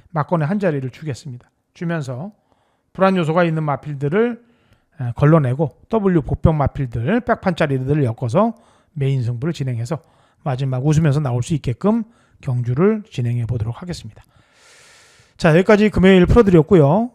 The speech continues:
어, 좋아요 좀 눌러주시고 저는 토요일, 일요일 또 준비된, 에, 자료를 가지고 찾아오도록 하겠습니다. 이번 주 좋아요 눌러주시는 분들 승리 또 가져가실 겁니다.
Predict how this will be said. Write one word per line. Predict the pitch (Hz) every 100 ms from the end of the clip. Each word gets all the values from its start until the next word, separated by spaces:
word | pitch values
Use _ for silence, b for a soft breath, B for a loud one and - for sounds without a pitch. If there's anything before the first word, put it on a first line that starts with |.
| -
어, | 147 127
좋아요 | 170 175 170
좀 | 165
눌러주시고 | 160 160 143 131 180 156
저는 | 165 151
토요일, | 147 226 202
일요일 | 156 147 131
또 | 151 160
준비된, | 147 151 143 131 127 156 -
에, | 131
자료를 | 117 143 143
가지고 | 120 113 139
찾아오도록 | 175 190 165 131 120 -
하겠습니다. | 185 151 135 120 _ _ -
이번 | 156 156
주 | - 131 202 254 b b b b
좋아요 | - 160 160
눌러주시는 | 151 156 139 147 139
분들 | 135 135 135 - _ _
승리 | - 226 196 135
또 | 160 117 - _
가져가실 | - 139 127 - 147
겁니다. | 135 117 -